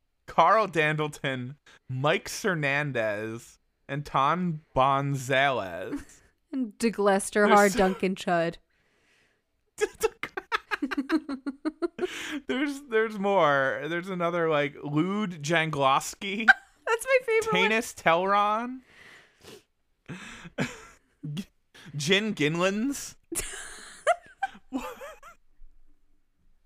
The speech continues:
Speaker 1: Fraven Poof. I think, I, I think Fraven is dating, uh, the guy from Scrubs.
Speaker 2: Uh.
Speaker 1: <laughs> Uh,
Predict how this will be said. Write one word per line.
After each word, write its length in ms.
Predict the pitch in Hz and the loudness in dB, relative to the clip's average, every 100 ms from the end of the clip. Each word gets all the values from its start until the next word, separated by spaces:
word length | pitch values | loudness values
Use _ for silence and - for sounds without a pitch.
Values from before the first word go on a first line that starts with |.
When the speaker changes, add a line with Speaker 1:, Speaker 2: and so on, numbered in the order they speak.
| _ _ _ - 988 906 277 285 285 294 - | _ _ _ 0 0 0 -6 -8 -6 -6 -8
Speaker 1:
Fraven 840 | - - 170 180 202 208 226 226 247 | -14 -6 0 2 2 2 0 0 0
Poof. 440 | - 180 160 - - - _ _ _ - - - _ _ - 381 403 - 381 - _ _ - | 2 2 0 -4 -14 -16 _ _ _ -10 -8 -8 _ _ 2 8 8 8 4 4 _ _ -4
I 60 | 151 | 0
think, 320 | 185 233 - _ - 170 | 0 -2 -10 _ -20 -4
I, 100 | 165 - - | -4 -4 -4
I 40 | 165 | -4
think 280 | - 208 208 | -2 -4 -4
Fraven 460 | - 165 170 156 | 2 4 4 2
is 140 | 143 143 | 0 -2
dating, 440 | 147 143 139 131 | 0 0 0 -2
uh, 180 | 127 127 - _ _ _ _ _ _ _ | 0 -2 -4 _ _ _ _ _ _ _
the 80 | - | -6
guy 140 | 151 143 | -2 -2
from 180 | 131 | -4
Scrubs. 460 | 120 - 123 113 117 - - - _ _ - | -14 -4 -2 -2 -6 -20 -20 -20 _ _ -4
Speaker 2:
Uh. 400 | 277 320 - - | 4 6 6 0
Speaker 1:
<laughs> 40 | - - - _ _ _ - 339 415 _ _ - - - - - - | -4 -20 -20 _ _ _ 0 2 0 _ _ -20 -20 -20 -20 -20 -6
Uh, 480 | - 151 156 170 | 2 4 4 0